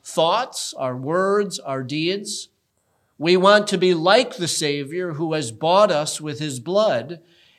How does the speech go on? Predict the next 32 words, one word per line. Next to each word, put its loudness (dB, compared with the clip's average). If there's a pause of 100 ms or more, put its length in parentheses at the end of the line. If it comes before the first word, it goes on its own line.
(180)
And 4
so 2
there 4
is 2
this -4
matter -2
of 2
repentance, -8
that -8
we -4
come 0 (380)
and -6
we -4
recognize 2
we -4
are -2
not -6
worthy 4
to -4
be 0
here, -8 (580)
and 0
that 6
if 6
God 6
removed 2
his -2
mercy 0
from -6
all 2
of -6
this -6